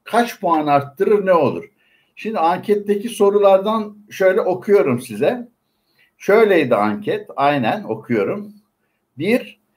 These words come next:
Merkez Bankası on sekiz Mart toplantısında faiz kararından ne çıkar? Bir, hiçbir şey çıkmaz, arttırmaz, ölü numarası yapar.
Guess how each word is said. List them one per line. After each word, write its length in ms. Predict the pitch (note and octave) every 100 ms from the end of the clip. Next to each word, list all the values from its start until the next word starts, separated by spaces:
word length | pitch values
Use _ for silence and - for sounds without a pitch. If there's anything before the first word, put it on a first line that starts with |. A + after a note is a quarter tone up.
| _ _ _ _ _ _ _ _ _ _ _ _ _ _ _ -
Merkez 520 | D3+ G3 G3 A#3+ G#3
Bankası 600 | G3 F3+ - - C#3 D3+
on 240 | E3+ A3 G#3+
sekiz 400 | E3+ - D#3+ D3+
Mart 340 | F3 F#3 F#3+
toplantısında 640 | F#3 F3+ E3 D3+ C3 C#3
faiz 420 | C3 D3+ F#3+ G#3 -
kararından 640 | F3+ E3 D#3+ G3+ G#3+ F3+
ne 160 | F#3
çıkar? 500 | - - G2 E2+ - _ _ _ _ _ _ _ _ _ _ _
Bir, 380 | D3 A3+ C#3+ -
hiçbir 440 | - B3 C4+ F#3 G3
şey 260 | G3+ A3
çıkmaz, 540 | - G3+ - C#3+ A#2 -
arttırmaz, 760 | D#3 F3+ - G#3+ G3 A3+ A#3 -
ölü 300 | E3 G3+ B3+
numarası 500 | G#3 D#3 B2+ A#2+ A#2
yapar. 460 | G#2+ - D#2 C#2+